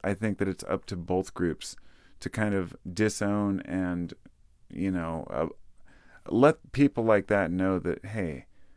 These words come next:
we're not at war with the other sex here.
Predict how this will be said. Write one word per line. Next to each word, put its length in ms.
we're 120
not 180
at 120
war 540
with 180
the 180
other 380
sex 520
here. 360